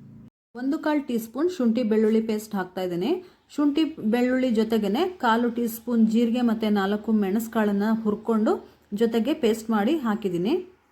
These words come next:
ಒಂದು ಕಾಲ್ ಟೀ ಸ್ಪೂನ್ ಉಪ್ಪು ಹಾಕ್ತಾ ಇದ್ದೀನಿ. ಉಪ್ಪನ್ನ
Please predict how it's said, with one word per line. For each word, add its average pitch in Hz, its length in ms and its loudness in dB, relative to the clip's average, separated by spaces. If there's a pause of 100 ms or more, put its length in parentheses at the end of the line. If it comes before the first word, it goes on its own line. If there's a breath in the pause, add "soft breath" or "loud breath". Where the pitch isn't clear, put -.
(760)
ಒಂದು 262 300 2
ಕಾಲ್ 311 220 0
ಟೀ 269 180 -2
ಸ್ಪೂನ್ 302 300 -4
ಉಪ್ಪು 220 300 -4
ಹಾಕ್ತಾ 220 240 -4
ಇದ್ದೀನಿ. 190 260 -2
ಉಪ್ಪನ್ನ 277 500 0